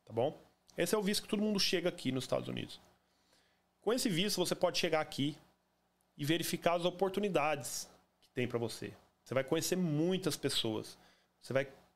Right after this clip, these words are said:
conhecer muitos brasileiros que chegaram aqui e vão te mostrar. Você vai começar a ver as oportunidades que existem, tá? Com o visto de turismo e negócio, eu já falei, né?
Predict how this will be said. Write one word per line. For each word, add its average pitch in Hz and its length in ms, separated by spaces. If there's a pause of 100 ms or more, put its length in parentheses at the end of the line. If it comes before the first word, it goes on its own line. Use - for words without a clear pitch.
(180)
conhecer 156 320
muitos 180 480
brasileiros 131 760 (460)
que 143 260
chegaram 131 540
aqui 127 380 (520)
e 202 220 (840)
vão 160 320
te 202 120
mostrar. 202 500
Você 147 220
vai 151 100
começar 185 340
a 208 40
ver 190 140
as 170 100
oportunidades 143 600
que - 120
existem, 110 340 (320)
tá? 127 240 (260)
Com 247 180
o 240 40
visto 190 320
de 156 100
turismo 147 400
e 135 40
negócio, 139 480 (320)
eu 123 100
já 135 140
falei, 143 260
né? 135 180